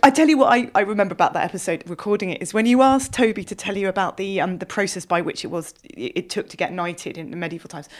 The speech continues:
It was a very long, detailed conversation. It was great, really interesting. And it was like, "Oh my God, how long did it take?" And then he turned around and said, "So, Tony, how was it for you?" And you told him, "Well, I got a letter from the palace, go along."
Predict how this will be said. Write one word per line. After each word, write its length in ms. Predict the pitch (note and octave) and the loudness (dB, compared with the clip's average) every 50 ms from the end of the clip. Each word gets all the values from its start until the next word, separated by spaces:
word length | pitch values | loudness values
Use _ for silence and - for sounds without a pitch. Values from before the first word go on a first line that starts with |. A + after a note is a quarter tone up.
| - - - | -20 -20 -18
It 60 | - | -16
was 100 | - - | -12 -12
a 40 | A3 | -12
very 340 | F#3+ - - C#4+ D4 B3+ - | -12 -8 -4 -2 -2 -2 -2
long, 320 | F#3 F#3+ G3 F3 F#3 E3+ | -2 -2 -2 -2 -4 -6
detailed 580 | D#3 F3 F#3 F#3+ - - F3 E3+ E3+ E3 - - | -10 -12 -12 -14 -10 -8 -6 -6 -6 -6 -10 -12
conversation. 520 | - G3 F3+ E3 E3 - F#3 F3 - - E3 | -10 -10 -10 -8 -6 -6 -6 -6 -6 -8 -10
It 40 | |
was 120 | - - - | -10 -10 -12
great, 300 | - - G#3+ G3+ - - | -10 -8 -8 -8 -6 -8
really 160 | A3 A3 - | -8 -8 -6
interesting. 400 | F#3+ F#3 - - - - - - - - - C4+ C4 | -6 -8 -8 -10 -10 -12 -12 -14 -16 -18 -16 -10 -6
And 100 | B3 C4 | -4 -4
it 80 | C#4 C4 | -4 -4
was 140 | B3+ B3+ - | -6 -8 -8
like, 140 | - - - | -8 -8 -8
"Oh 60 | D4+ | -8
my 180 | D#4 B3+ F#3+ - - _ | -8 -8 -8 -10 -12 _
God, 200 | - D4+ C#4 F#3 | -10 -8 -8 -8
how 140 | F3 G#3 C4+ | -6 -4 -2
long 120 | C#4+ D4 C4 | 0 0 0
did 100 | B3 A#3 | -2 -2
it 140 | G#3+ - - | -6 -6 -6
take?" 320 | - D4 F#4 F#4+ D#4 B3 - | -4 -2 0 0 -2 0 0
And 100 | B3 B3+ | 2 4
then 220 | C#4 C#4+ C4+ C4 C4+ | 4 4 4 2 0
he 120 | A#3+ A#3+ | -4 -6
turned 180 | B3 C#4 D4 D4 | -4 -2 0 2
around 120 | D4 C4+ | 2 2
and 80 | B3 B3 | 0 0
said, 140 | C4 B3+ - | -4 -4 -4
"So, 120 | C#4+ C#4 | -2 -4
Tony, 560 | C4+ - A#3 B3 B3+ A#3+ A#3+ A#3+ A#3+ A#3+ - _ | -4 -2 -2 -2 0 0 0 0 0 -2 -4 _
how 160 | - A#3 B3+ B3+ | -4 -2 0 0
was 120 | B3+ B3+ | 0 -2
it 100 | B3+ - | -6 -6
for 100 | - B3+ | -6 -6
you?" 440 | A3 A3 F#3+ C#3+ C#3 E3+ A3 C#4+ - - - - - _ _ - | -4 -4 -2 -2 -2 -4 -4 -6 -8 -12 -18 -20 -20 _ _ 0
And 100 | D4 D#4 | 2 4
you 80 | D#4+ | 4
told 220 | D#4+ D4+ E4 D4 - | 4 2 2 2 0
him, 140 | E4 D#4+ - | 0 0 2
"Well, 380 | D5 C#5 A#4+ E4 G3+ F3+ F3 - | 2 2 4 2 2 0 -4 -10
I 40 | - | -16
got 140 | - - A2 | -18 -16 -14
a 40 | A2 | -12
letter 200 | - - - - | -12 -12 -12 -12
from 180 | - - - - | -12 -10 -10 -10
the 60 | - | -8
palace, 380 | - A#3 C#4 D#4+ E4+ E4 - - _ | -8 -6 -6 -4 -6 -6 -8 -10 _
go 240 | - - - A#2 G#2+ | -12 -10 -10 -10 -8
along." 380 | E3 G#3+ B3 C#4 D4 D4 C#4 | -6 -4 -4 -2 -2 -4 -6